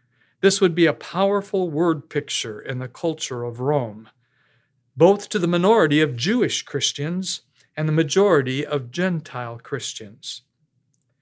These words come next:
Verse two presents the holy life to which Christians are called. In very stark terms, actually, we are to be transformed by the renewing of our minds.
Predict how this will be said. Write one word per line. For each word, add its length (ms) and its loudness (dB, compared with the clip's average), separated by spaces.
Verse 400 4
two 420 2
presents 460 -2
the 140 -4
holy 300 2
life 400 0
to 100 -2
which 240 -4
Christians 540 -4
are 100 -4
called. 720 -4
In 140 0
very 240 6
stark 400 -2
terms, 340 0
actually, 520 -6
we 160 6
are 160 6
to 160 -4
be 340 -4
transformed 1500 -2
by 160 -2
the 140 -4
renewing 640 0
of 220 -6
our 160 -4
minds. 880 -6